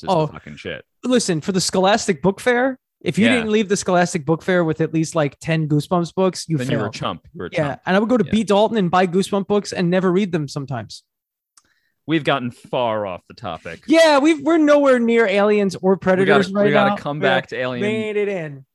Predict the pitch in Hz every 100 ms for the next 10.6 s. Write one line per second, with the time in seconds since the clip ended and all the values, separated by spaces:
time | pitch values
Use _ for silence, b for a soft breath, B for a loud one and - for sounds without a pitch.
0 | _ - 170 165 156 156 147 147 - 151
1 | 135 123 - 120 120 131 127 123 104 82
2 | - _ - 175 147 - 117 113 - 127
3 | - 98 71 - - - 170 165 147 135
4 | 135 151 139 - 160 170 185 156 175 170
5 | 170 160 - 170 165 170 151 156 185 196
6 | 190 - _ _ _ _ _ - 156 151
7 | 127 117 104 90 - 170 160 156 147 -
8 | 147 - - 147 127 120 113 120 110 107
9 | 107 120 107 113 120 113 - 117 - 113
10 | 113 101 104 90 78 78